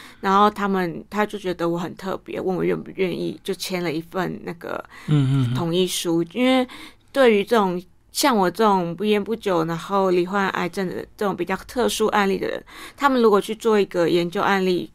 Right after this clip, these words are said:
Speaker 1: 如果对于以后研发这种新药来说，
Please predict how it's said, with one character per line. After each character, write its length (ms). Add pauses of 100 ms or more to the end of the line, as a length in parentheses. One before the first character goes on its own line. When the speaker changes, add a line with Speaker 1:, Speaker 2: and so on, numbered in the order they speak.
Speaker 1:
如 100
果 100
对 300
于 80
以 220
后 220
研 240
发 300
这 100
种 140
新 360
药 180
来 180
说， 320